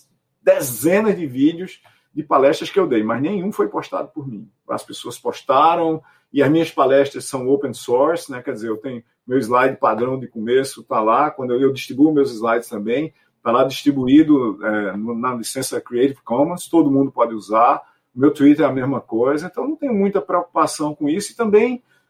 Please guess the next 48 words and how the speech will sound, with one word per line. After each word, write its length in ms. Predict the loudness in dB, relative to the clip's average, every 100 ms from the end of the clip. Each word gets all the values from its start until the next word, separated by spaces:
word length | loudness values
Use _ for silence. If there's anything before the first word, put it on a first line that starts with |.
| _
é, 120 | -2
pra 220 | 2 2 2
mim, 500 | 2 2 0 -2 -6 _
assim, 480 | -6 -4 0 0 2
eu 160 | 2 4
consigo 800 | 4 2 0 0 2 0 -2 _ _ -4
me 100 | 0
separar. 560 | 4 4 4 4 4
As 100 | 2
pessoas, 380 | 0 -2 0 2
às 200 | 2 4
vezes, 520 | 6 6 4 -4 -14 _ _
eu 120 | 2
vou 160 | 4 4
pra 120 | 4
um 40 | 2
lugar, 320 | 2 2 0
as 80 | -2
pessoas 340 | -8 -8 -6
marcaram 580 | -2 -2 0 2 2 2
almoço, 640 | -2 0 2 2 0 -4
né, 100 | -10
quando 180 | -8 -10
a 60 | -10
gente 160 | -12
tava 240 | -8 -8 -8
indo 100 | -10
pra 120 | -6
almoço 440 | -6 -6 -10 -12
físico, 260 | -6 -6 -6 _ _ -16
e 40 |
fica 200 | -8 -4
todo 320 | 2 4 4 4
mundo 200 | 4 4
lá, 180 | 4
tan, 420 | 2 2 4 6 4
tan, 320 | 0 0 0
tan, 180 | -2 -2
tan. 160 | 2
Eu 200 | 4 4
não, 160 | 2 2
eu 100 | 0
consigo 280 | -2 -10 -10
passar 220 | -6 -8
três, 540 | -2 4 4 4 0
quatro, 540 | 0 4 6 4 0 -16
cinco 460 | -12 -8 -8 -4
horas, 440 | 0 2 0 -4